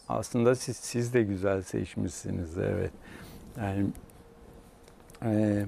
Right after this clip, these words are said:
hani üzerinde konuşulacak, e, daha, e, sohbete elverişli cümlelerini de hatırlıyorum ama bu da bize yeter. Hmm, bir sorun ya da bir durum üzerine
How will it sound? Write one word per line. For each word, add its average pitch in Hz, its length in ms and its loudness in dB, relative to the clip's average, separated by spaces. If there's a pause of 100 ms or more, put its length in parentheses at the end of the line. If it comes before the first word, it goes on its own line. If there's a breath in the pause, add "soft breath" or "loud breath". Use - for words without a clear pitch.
(120)
hani 127 220 6
üzerinde 135 640 4
konuşulacak, 135 840 4 (240)
e, - 60 0 (720)
daha, 120 460 4 (680 soft breath)
e, 113 460 4 (440)
sohbete 123 600 4
elverişli 113 1080 4
cümlelerini 113 800 6
de 104 40 4
hatırlıyorum 104 720 4
ama 131 260 8 (480 soft breath)
bu 151 300 2
da 123 160 8
bize 107 200 4
yeter. 160 600 6 (680 soft breath)
Hmm, 110 460 0 (1200)
bir 202 160 6
sorun 208 380 6
ya 254 220 8
da 233 140 6
bir 220 220 4
durum 208 320 8
üzerine 127 680 8